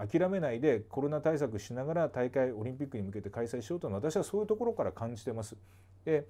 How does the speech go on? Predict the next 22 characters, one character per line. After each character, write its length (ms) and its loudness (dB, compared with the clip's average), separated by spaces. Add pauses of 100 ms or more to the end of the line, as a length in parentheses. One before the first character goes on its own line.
(1040)
全 160 4
国 140 6
大 140 10
学 180 6
ラ 100 8
グ 120 0
ビ 160 2
ー 40 0
も、 400 4
あ 100 -6
の、 140 -4
実 240 -2
は 300 4 (260)
関 160 -2
西 100 -2
の 80 -4
同 180 -2
志 60 -12
社 120 0
大 220 2
学 280 -4
が 240 0